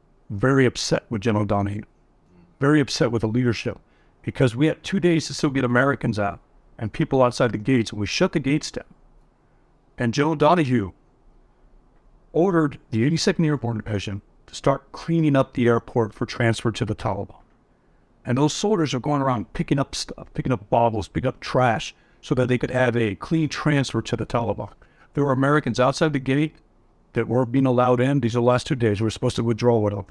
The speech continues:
on the thirtieth of August? And this is the twenty-eighth. We're not letting people back in. Now, you may, with, with great Americans are trying to get people in. You probably got some people in, some people h-,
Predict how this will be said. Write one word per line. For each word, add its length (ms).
on 120
the 60
thirtieth 380
of 40
August? 440
And 120
this 140
is 80
the 100
twenty-eighth. 640
We're 120
not 180
letting 220
people 240
back 200
in. 60
Now, 80
you 220
may, 160
with, 240
with 300
great 200
Americans 400
are 60
trying 180
to 60
get 120
people 280
in. 100
You 80
probably 280
got 160
some 100
people 320
in, 220
some 180
people 380
h-, 80